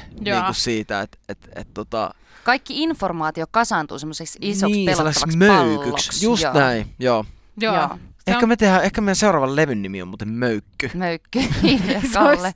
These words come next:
Speaker 1: se olisi tosi hyvä.
Speaker 3: Pelottava, iso pelottava
Speaker 2: Iso
Speaker 3: möykky.
Speaker 2: Iida ja Kalle.
Speaker 1: <laughs> Tomma
Speaker 2: Iso pelottava möykky.
Speaker 1: Tomma haluan kuulla. Ö, ootteko te kasannut esimerkiksi nyt tässä korona-aikana, kun ehkä on ollut aikaa, kun ei ollut keikkoja, niin ootteko te esimerkiksi kasannut uutta albumia tai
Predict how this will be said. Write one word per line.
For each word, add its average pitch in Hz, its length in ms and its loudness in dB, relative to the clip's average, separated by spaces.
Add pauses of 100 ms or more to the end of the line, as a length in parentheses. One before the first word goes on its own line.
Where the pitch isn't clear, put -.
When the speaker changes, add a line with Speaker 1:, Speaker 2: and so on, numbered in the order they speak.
(140)
Speaker 1:
se - 60 2
olisi 262 220 2
tosi 226 180 -6
hyvä. 226 80 2
Speaker 3:
Pelottava, 220 680 2
iso 233 240 -4
pelottava 208 520 0
Speaker 2:
Iso 185 160 6
Speaker 3:
möykky. 156 340 -2
Speaker 2:
Iida 123 300 -2
ja 104 180 -2
Kalle. - 360 -4 (160)
Speaker 1:
<laughs> 254 160 -10
Tomma 240 260 0
Speaker 2:
Iso 117 180 0
pelottava 98 720 -4
möykky. 95 680 -8
Speaker 1:
Tomma 277 280 2
haluan 214 240 -2
kuulla. 196 460 -2
Ö, 190 460 -4
ootteko 277 200 0
te - 60 -10
kasannut 190 480 -4
esimerkiksi 175 420 -12
nyt 180 180 -12
tässä 180 220 -14
korona-aikana, 185 640 -4
kun 180 200 -14
ehkä 180 240 -10
on 180 100 -10
ollut 190 240 -8
aikaa, 220 460 0
kun 208 120 -4
ei 185 80 -2
ollut 190 220 -6
keikkoja, 196 380 -4
niin 175 100 -10
ootteko 180 200 -8
te - 60 -10
esimerkiksi 185 460 -12
kasannut 170 380 -8
uutta 180 220 -14
albumia 165 500 -10
tai 214 200 -12